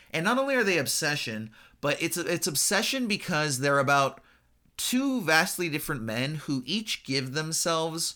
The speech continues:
almost in their way equally impossible tasks. You know, that's the thing. Like, to a degree, they don't know it,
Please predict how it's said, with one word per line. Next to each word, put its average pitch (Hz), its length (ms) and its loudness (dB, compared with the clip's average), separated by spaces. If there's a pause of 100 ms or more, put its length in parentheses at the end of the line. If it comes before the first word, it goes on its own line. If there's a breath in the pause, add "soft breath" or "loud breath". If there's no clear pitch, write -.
(520 soft breath)
almost 285 420 0
in 220 140 -2
their 196 200 4
way 151 320 2
equally 196 520 -2
impossible 135 640 -2
tasks. - 800 -8 (100)
You 117 140 -4
know, 117 360 -2
that's 185 280 2
the 214 100 0
thing. 170 260 -2
Like, 123 280 -2 (300 loud breath)
to 233 200 0
a 240 60 0
degree, 165 480 0
they 170 140 2
don't 190 200 0 (140)
know 110 200 0
it, 254 240 0